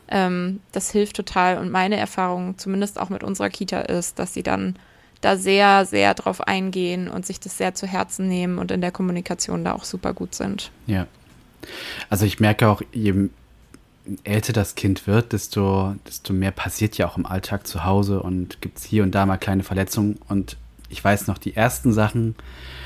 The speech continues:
Speaker 2: da ist man mega aufgeschreckt und, äh, hat das schon für das Schlimmste, was passieren
Speaker 1: Mhm.
Speaker 2: konnte,
Speaker 1: <laughs>
Speaker 2: gehalten.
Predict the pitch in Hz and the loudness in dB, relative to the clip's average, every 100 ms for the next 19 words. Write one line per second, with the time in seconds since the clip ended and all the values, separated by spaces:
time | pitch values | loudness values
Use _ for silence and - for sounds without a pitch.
0 | - - 98 90 98 92 95 117 120 101 | -16 -6 -4 -2 0 4 6 6 6 6
1 | 107 - - - 101 - - 95 90 90 | 4 0 -2 0 0 0 -8 -4 -2 0
2 | 92 - - 92 90 90 90 - 92 - | -2 -4 -8 -4 -2 -4 -6 -4 -4 -2
3 | 92 - 95 - 127 135 113 104 - 101 | -2 2 0 6 8 6 4 2 2 0
4 | 214 113 185 190 113 127 120 110 113 - | 4 6 6 6 4 6 6 6 6 4
5 | 143 | 0